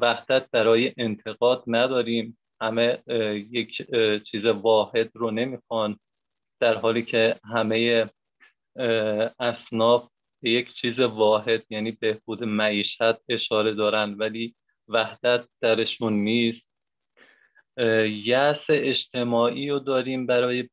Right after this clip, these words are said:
بهبود اوضاع که اینا همشون، اه، از عواملی هستن که شکاف عمیق بین، اه، لایه‌های جامعه ایجاد می‌کنن. اما به نظر من مهمترین آسیب مطالبه‌گری اجتماعی به ویژه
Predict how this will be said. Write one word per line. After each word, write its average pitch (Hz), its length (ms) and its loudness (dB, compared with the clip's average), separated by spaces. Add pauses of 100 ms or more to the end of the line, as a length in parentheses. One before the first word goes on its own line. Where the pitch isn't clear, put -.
بهبود 117 520 -8
اوضاع 113 760 2
که - 140 -12
اینا 123 440 0
همشون، 127 800 -6 (580)
اه، 110 420 0 (160)
از 117 220 -2
عواملی 113 640 0
هستن 117 500 -2
که 117 460 0 (400)
شکاف 113 560 -2
عمیق 117 600 -2
بین، 110 260 -4
اه، 107 240 0 (840)
لایه‌های 110 680 2
جامعه 104 420 -2
ایجاد 107 420 -4
می‌کنن. 107 400 -12 (1900)
اما 156 460 0
به 139 100 2
نظر 139 440 2
من 139 500 -2
مهمترین 120 800 -2
آسیب 135 520 -2
مطالبه‌گری 113 1120 0
اجتماعی 110 840 -4
به 131 120 -6
ویژه 110 480 -2